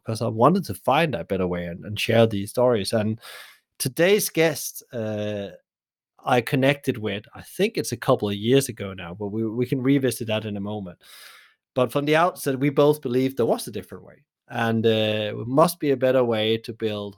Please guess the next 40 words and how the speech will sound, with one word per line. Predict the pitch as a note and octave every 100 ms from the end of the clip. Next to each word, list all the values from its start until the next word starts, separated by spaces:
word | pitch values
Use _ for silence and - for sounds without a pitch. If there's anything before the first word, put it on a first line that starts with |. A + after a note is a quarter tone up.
| -
hospitality | A#2 - - B2+ C3 A2+
businesses | G#2+ G#2 G#2+ - G2+ -
that | G#2
only | B2 C#3 E3 D#3+ C#3+
not | B2+ B2 B2+ A#2+ _ _ _ _ _
do | C3 A#2
great | C3+ D3 D3
business | B2 A#2 A2 -
results, | G2+ - G2+ G2 -
but | A2
also | A2 A2+ A2+ A2
make | G#2 G2 -
a |
positive | - C#3+ B2+ B2 A2
impact | G#2 G#2 G#2 G2 _ _
for, | F#2+ F2+ E2+ E2+ - _ -
for |
people, | F2+ D#3 D#3 D3 C3
the | B2+ A#2
communities | D3 E3 E3 D3 C3+ A#2+
they're | B2 A2+
part | A2+ G#2
of, | G2+ G2+ - - _ -
and | B2+
in | C#3
the |
end, | E3 D3+ A2 _
the | B2+
planet | - C#3 C#3+ A2+
and | A2+
humanity. | A#2+ C#3 E3+ D#3+ - F2 - - - _ _ _ _ _ -
And | D3+ D3+ D3+ _ _ _ -
with | D3 D3+
that | F3 G3+ G3+
said, | - C3+ A#2 -
I | A#2+
think | A2+ D3+ D3
I |
will | B2+ B2+
just | C#3 C#3 -